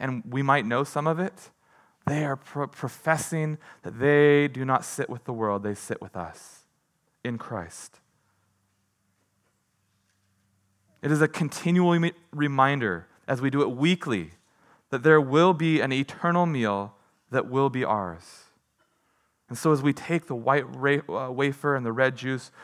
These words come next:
we remember and proclaim that our hope isn't in what we face in this world, but lies in the future.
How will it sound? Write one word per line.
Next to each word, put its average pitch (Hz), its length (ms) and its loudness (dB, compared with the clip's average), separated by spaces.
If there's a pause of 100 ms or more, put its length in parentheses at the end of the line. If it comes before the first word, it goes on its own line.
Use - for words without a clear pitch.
(240)
we 151 200 6
remember 151 680 4
and 135 220 -2
proclaim 143 580 -4
that 131 120 0
our 135 180 6
hope 143 520 0 (1120)
isn't 135 300 -6
in 143 120 -6
what 135 100 -6
we 135 100 -8
face 117 360 -6
in 123 60 -10
this 117 180 -10
world, 104 200 -6
but - 160 -10
lies 104 600 -2 (220)
in 107 140 -8
the 101 80 -6
future. - 460 -18